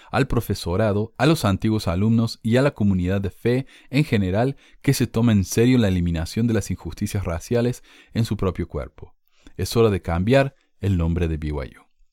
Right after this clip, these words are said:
Y el siguiente es más o menos similar. Petición estudiantil pide a B Y U que cambie el nombre del edificio en honor a pionero sud y dueño de esclavos.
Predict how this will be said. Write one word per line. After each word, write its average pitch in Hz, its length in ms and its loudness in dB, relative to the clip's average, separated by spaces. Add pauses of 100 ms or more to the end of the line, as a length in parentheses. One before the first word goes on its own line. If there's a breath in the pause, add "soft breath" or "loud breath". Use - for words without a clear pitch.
(960)
Y 127 60 8
el 131 60 8
siguiente 175 420 4
es 139 80 4
más 131 160 2
o 123 40 2
menos 113 180 2
similar. 101 420 2 (600 loud breath)
Petición 131 420 4
estudiantil 127 840 2 (180)
pide 131 240 6
a 117 60 6
B 117 80 2 (180)
Y 117 140 6
U 117 80 2
que 107 140 -6
cambie 113 300 2
el 104 140 6
nombre 110 260 4
del 95 160 2
edificio 92 600 -2
en 101 80 4
honor 95 260 2
a 104 80 0
pionero 92 360 -2
sud 147 360 0
y 95 120 -2
dueño 92 280 -2
de 80 80 -2
esclavos. - 640 -14